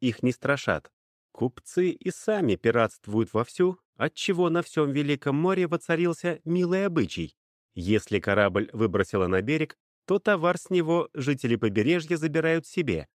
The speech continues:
а людей, на всякий случай, приносят в жертву богам. Приморские поселения давно уже превратились в крепости. Тир, стоящий на острове, неприступен, да и остальные города изрядно перестроены.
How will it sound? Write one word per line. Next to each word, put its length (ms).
а 120
людей, 540
на 140
всякий 400
случай, 480
приносят 580
в 40
жертву 420
богам. 500
Приморские 720
поселения 720
давно 560
уже 180
превратились 600
в 60
крепости. 600
Тир, 400
стоящий 600
на 180
острове, 440
неприступен, 840
да 160
и 60
остальные 640
города 520
изрядно 540
перестроены. 800